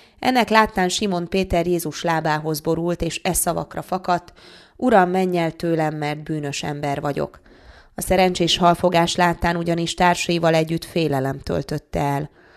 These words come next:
Hasonlóképpen Jakabot és Jánost is, Zebedeus fiait, Simon társait. De Jézus bátorságot öntött Simonba: „Ne félj,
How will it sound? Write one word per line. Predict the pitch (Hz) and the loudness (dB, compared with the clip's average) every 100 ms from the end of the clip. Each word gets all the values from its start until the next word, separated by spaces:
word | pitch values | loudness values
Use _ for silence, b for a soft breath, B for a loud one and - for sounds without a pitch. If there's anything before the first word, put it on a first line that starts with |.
| B B - | B B 0
Hasonlóképpen | 247 - 226 214 202 214 214 202 202 | 2 4 4 4 4 2 4 2 4
Jakabot | 202 196 180 170 170 | 4 4 2 2 2
és | 170 170 - | 0 -2 2
Jánost | 175 156 147 - | 2 2 -4 -6
is, | 165 147 - - | -8 -8 -10 -10
Zebedeus | 196 214 170 160 151 151 - | 2 4 4 2 0 -2 -4
fiait, | 190 170 147 143 - | 0 2 0 -2 -6
Simon | - 190 160 143 | -4 -2 -2 -4
társait. | 143 151 151 - 151 147 - b b b b b | -4 -4 -4 -2 -2 -4 -8 b b b b b
De | 180 | 4
Jézus | 175 175 175 | 6 6 2
bátorságot | 160 156 156 160 - 156 151 151 | 2 2 2 -4 -2 -2 -2 -2
öntött | 156 147 160 - | -4 -6 -6 -6
Simonba: | - 160 147 151 156 160 b b b - | -6 -6 -6 -6 -6 -8 b b b -4
„Ne | 220 | -2
félj, | 202 - 151 139 | -2 -2 -2 -4